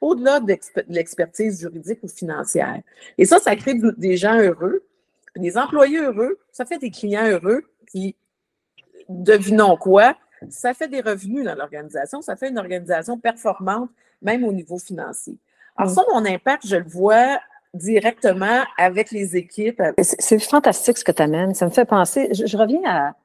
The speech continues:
Speaker 2: parce que je pense qu'il y a un lien, euh, dans ce que t'amènes avec le mot sécurité. Je t'explique ce que j'ai
Speaker 1: Oui.
Speaker 2: compris de ce que tu dis.
Speaker 1: Oui.
Speaker 2: C'est d'abord l'espace sécuritaire aujourd'hui. Créer des espaces sécuritaires, c'est essentiel. C'est un bien essentiel à la vie.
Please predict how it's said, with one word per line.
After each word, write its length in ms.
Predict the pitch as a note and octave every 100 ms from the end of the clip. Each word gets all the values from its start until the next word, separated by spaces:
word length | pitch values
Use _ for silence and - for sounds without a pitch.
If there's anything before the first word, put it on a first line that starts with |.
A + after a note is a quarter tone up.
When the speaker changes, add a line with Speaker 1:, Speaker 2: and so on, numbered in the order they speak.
| _ _
Speaker 2:
parce 140 | D3 -
que 100 | G3
je 160 | -
pense 260 | - D4+ -
qu'il 140 | C4
y 40 | G#3+
a 40 |
un 100 | F3+
lien, 380 | E3 F3+ A#3+ C#4+ - _ _ _ _ _ _ _ F3
euh, 120 | D#3+
dans 140 | F3
ce 100 | F3
que 60 | F3+
t'amènes 560 | F3 E3 F#3+ C4 C4+ - _ _ _ _ _ -
avec 260 | F3 F3
le 60 | F#3
mot 120 | A3+
sécurité. 640 | - A#3 A#3 F#3 - C#3+ _ _ _
Je 60 | -
t'explique 320 | F#3+ - D4+
ce 80 | -
que 100 | G3+
j'ai 120 | G3
Speaker 1:
Oui. 100 | G3
Speaker 2:
compris 220 | G3 - A#3+
de 60 |
ce 100 | -
que 60 | G3+
tu 160 | G3
dis. 280 | F3 G3+ C#4+ - -
Speaker 1:
Oui. 140 | F#3 G3 -
Speaker 2:
C'est 120 | G#3+ F#3+
d'abord 300 | F#3+ A#3 C4
l'espace 340 | A#3+ E4 E4
sécuritaire 540 | A#3+ A3+ G3 F#3 A#3 A3+
aujourd'hui. 320 | F3+ E3+ A3+
Créer 200 | A#3+ D4
des 160 | G#3+
espaces 300 | F#3 - A3
sécuritaires, 540 | G#3 - F3 E3+ G#3+ G#3+
c'est 140 | F#3
essentiel. 560 | D#3+ - D3+ - D3+ C3+
C'est 260 | - F3+ F#3
un 100 | F3
bien 180 | B3 C4+
essentiel 440 | F#3 F#3 E3+ G3+
à 80 | E3+
la 140 | D#3
vie. 200 | D3+ A#3+